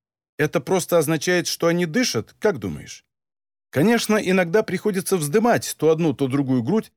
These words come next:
сортируя белье для стирки, но почему-то мне кажется, что они имели в виду что-то другое. В любом случае, прости, возвращаюсь к твоим делам. Все в порядке, я уже закончила.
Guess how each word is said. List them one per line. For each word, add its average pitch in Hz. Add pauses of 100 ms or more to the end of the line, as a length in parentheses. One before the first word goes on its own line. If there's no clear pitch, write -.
сортируя 170
белье 151
для 135
стирки, -
но 139
почему-то 220
мне 185
кажется, 196
что -
они 180
имели 190
в 147
виду 180 (200)
что-то 214
другое. 107 (680)
В 107
любом 190
случае, 208
прости, 135 (240)
возвращаюсь 143
к -
твоим 123
делам. 90 (720)
Все 170
в -
порядке, 165
я 120
уже 120
закончила. 98